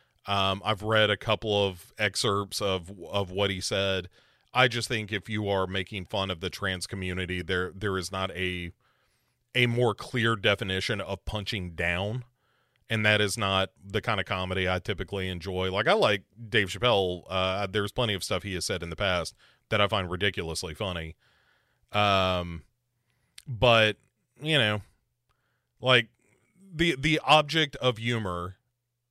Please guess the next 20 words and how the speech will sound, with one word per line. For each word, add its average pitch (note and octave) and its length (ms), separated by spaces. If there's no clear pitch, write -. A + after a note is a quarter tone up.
ideally, G2+ 800
is A2 260
to, G#2 600
i-, A#2+ 120
i-, A#2+ 140
is A#2 420
kind B2+ 240
of G#2 100
to A#2 120
skewer, G#2 760
uh, F#2+ 640
like, G2 240
social A#2+ 360
mores E3 600
and, A2 220
and A2 280
that A#2 180
kind A#2 160
of A2+ 80
thing. G#2+ 340